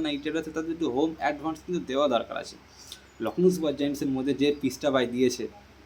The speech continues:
সত্যি বলছি, মানে আমি দেখে ভাই রীতিমত-, রীতিমতন অবাক হয়ে গিয়েছি যে হায়দ্রাবাদের বিরুদ্ধে যে পিচটা দিয়েছে, তার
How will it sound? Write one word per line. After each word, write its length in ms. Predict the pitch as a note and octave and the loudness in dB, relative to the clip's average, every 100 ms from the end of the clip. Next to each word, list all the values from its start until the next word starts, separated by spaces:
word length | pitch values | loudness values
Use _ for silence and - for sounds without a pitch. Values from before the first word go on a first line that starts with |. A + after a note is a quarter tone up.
| - - | -20 -10
সত্যি 300 | - - - F#3+ | -8 -8 -4 4
বলছি, 260 | F3 C3+ - G#2 | 4 4 -4 -4
মানে 140 | B2+ D#3+ D#3+ - - - - | -2 -2 -4 -10 -20 -20 -2
আমি 120 | - A#3 G3 | 2 4 2
দেখে 200 | G3+ G3+ | 4 6
ভাই 100 | G3 D#3 | 6 4
রীতিমত-, 500 | D#3 F3 F3 E3 - D3 C#3+ | 0 0 0 -2 -6 -8 -6
রীতিমতন 400 | C#3+ E3 F3 E3+ D3+ | -6 -2 -2 0 0
অবাক 160 | D#3 C#3+ | 0 4
হয়ে 180 | C3+ B2 | 4 4
গিয়েছি 260 | A#2 A2 - - - - - - - - | 2 -4 -6 -16 -20 -20 -20 -20 -20 -4
যে 80 | D3+ D3+ | 2 2
হায়দ্রাবাদের 600 | - A2+ A2 C#3 D#3 F3+ F3+ | 2 0 4 6 6 6 4
বিরুদ্ধে 200 | G3+ F#3+ | 2 4
যে 60 | F#3 F#3 | 6 6
পিচটা 260 | F#3 F#3+ D#3+ | 2 4 4
দিয়েছে, 200 | E3 D#3 | 4 4
তার 120 | D#3 | 0